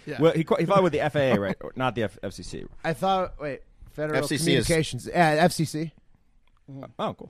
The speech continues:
Speaker 1: Okay.
Speaker 3: That's who he had.
Speaker 1: Cool.
Speaker 3: I think, I guess maybe because they have satellites or something. I, that's
Speaker 2: Ah,
Speaker 3: who you
Speaker 2: that
Speaker 3: have to
Speaker 2: makes
Speaker 3: file
Speaker 2: sense.
Speaker 3: with.
Speaker 2: Yeah,
Speaker 1: Yeah.
Speaker 3: Um, and lastly,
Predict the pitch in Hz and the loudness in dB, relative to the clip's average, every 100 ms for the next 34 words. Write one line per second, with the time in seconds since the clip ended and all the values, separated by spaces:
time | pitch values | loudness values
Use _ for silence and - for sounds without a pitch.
0 | - 180 196 220 - 156 165 165 156 139 | -14 -8 -8 -6 -8 -4 -2 0 -2 -2
1 | 185 175 196 180 208 - 185 175 175 160 | -2 2 2 4 4 4 2 2 2 0
2 | 175 151 160 127 - 151 160 165 156 151 | 0 0 0 -2 -2 -2 0 -2 -4 -6
3 | 170 160 156 - 139 165 180 170 135 131 | -6 -6 -8 -4 0 4 6 6 4 2
4 | 117 127 120 120 101 85 85 - - 170 | -2 -2 0 -2 -4 -6 -12 -14 -4 -2
5 | 151 147 156 208 247 - 123 | -2 -4 0 2 2 -2 -10